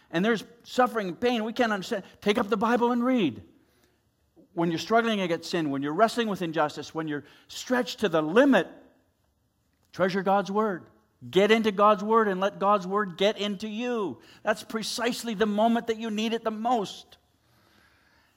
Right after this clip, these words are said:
And because the Bible is the supernaturally inspired Word of God, the Spirit of God can take His Word, can take the Word of God and light a fresh fire in your heart and fill your heart with hope. And promise.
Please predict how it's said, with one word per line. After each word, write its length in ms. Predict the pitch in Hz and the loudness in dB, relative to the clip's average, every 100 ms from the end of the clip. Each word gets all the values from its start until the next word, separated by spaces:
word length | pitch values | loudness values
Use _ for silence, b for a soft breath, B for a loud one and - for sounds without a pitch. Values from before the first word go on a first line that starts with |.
| _ - | _ -10
And 100 | 143 | -8
because 340 | 147 202 240 | -6 -2 -2
the 80 | 208 | -2
Bible 380 | 175 175 165 - | 0 2 0 -2
is 180 | 175 151 | -2 -2
the 100 | 139 | -10
supernaturally 800 | - 220 196 185 185 - 156 | -8 -8 -4 -4 -4 -6 -6
inspired 720 | 143 131 - 175 170 131 120 | -4 -6 -2 0 0 -2 -8
Word 240 | 123 170 202 | -4 0 0
of 120 | 160 | -2
God, 360 | 117 110 139 156 b b b b | -6 -6 -6 -8 b b b b
the 80 | 135 | -10
Spirit 360 | - 196 233 | -6 0 2
of 80 | 214 | 0
God 300 | 143 139 139 | 0 0 0
can 220 | - 151 | -4 -6
take 440 | 131 - 208 254 - b b b _ | -4 0 0 0 -8 b b b _
His 300 | 214 254 180 | 0 0 0
Word, 280 | 143 160 | -2 -2
can 120 | - 156 | -4 0
take 200 | 214 208 | 0 2
the 80 | |
Word 240 | 151 180 226 | 0 2 0
of 80 | 165 | 0
God 220 | 156 170 | -2 -2
and 140 | 156 | -6
light 300 | 147 196 254 | -2 2 2
a 60 | 220 | 0
fresh 360 | - 233 220 - | -4 -4 -4 -8
fire 380 | - 226 226 | -4 0 0
in 200 | 202 196 | 0 -4
your 160 | 185 185 | -2 -4
heart 480 | 170 190 165 - - b b b b | 0 0 0 -4 -20 b b b b
and 120 | 160 | -10
fill 180 | - 240 | 0 2
your 160 | 233 185 | 4 6
heart 240 | 202 202 | 6 4
with 120 | 175 | -2
hope. 360 | - 214 196 - - _ _ _ _ _ _ _ _ - | 2 2 2 -4 -14 _ _ _ _ _ _ _ _ -12
And 140 | 143 | -10
promise. 760 | - 214 214 131 - - - | 2 6 6 4 -6 -14 -14